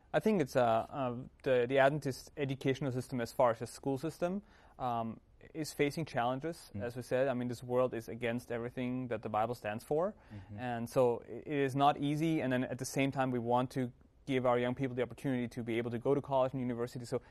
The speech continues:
Speaker 1: there are certain standards we have to meet in certain aspects.
Speaker 2: Sure.
Speaker 1: So that's a challenge.
Speaker 2: Sure.
Speaker 1: And, but I believe that God is willing to give us victory and wisdom as we, you know, as we trust Him and surrender to Him,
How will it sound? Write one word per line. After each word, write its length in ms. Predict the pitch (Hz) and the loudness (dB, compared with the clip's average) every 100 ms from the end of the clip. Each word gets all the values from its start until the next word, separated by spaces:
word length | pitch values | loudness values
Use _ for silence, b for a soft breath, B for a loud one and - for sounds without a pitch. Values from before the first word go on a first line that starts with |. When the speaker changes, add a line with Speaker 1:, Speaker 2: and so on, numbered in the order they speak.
| - | -2
Speaker 1:
there 100 | 120 | 0
are 40 | |
certain 200 | 120 - | 0 -4
standards 460 | 131 147 147 139 - | -4 0 0 0 -2
we 60 | |
have 100 | 135 | -4
to 80 | - | -2
meet 240 | 143 143 139 | -2 -2 -2
in 80 | |
certain 400 | 127 131 131 127 B B B | -2 -2 0 -4 B B B
aspects. 400 | 139 143 190 156 | 0 2 2 -4
Speaker 2:
Sure. 160 | - - | -4 -4
Speaker 1:
So 100 | - | 4
that's 140 | 220 | 4
a 40 | - | 4
challenge. 520 | - 190 175 127 117 | 0 2 4 4 0
Speaker 2:
Sure. 80 | - | -4
Speaker 1:
And, 160 | 131 - b b | -6 -6 b b
but 120 | 151 | 6
I 80 | 165 | 6
believe 320 | 185 185 180 | 8 6 6
that 120 | 165 127 | 2 2
God 220 | 131 156 | 4 4
is 100 | 131 | 2
willing 380 | 131 143 175 185 | 0 0 0 -4
to 140 | 143 | -6
give 220 | 123 135 | -4 -4
us 100 | 117 | -4
victory 500 | 127 156 - 165 170 - | -2 -2 -2 -2 0 -2
and 280 | 123 117 | -4 -2
wisdom 540 | 120 151 156 180 185 175 - | 0 0 0 -2 -2 -4 -4
as 240 | 120 120 | -4 -2
we, 140 | 123 120 | -4 -4
you 220 | 117 117 | -4 -4
know, 100 | 113 | -4
as 160 | 113 | -6
we 80 | 127 | -8
trust 340 | - 156 175 - | -4 -4 -4 -6
Him 120 | 113 | -6
and 100 | 110 | -6
surrender 340 | 120 120 156 | -4 -2 -2
to 100 | 143 | -4
Him, 180 | 117 123 | -6 -6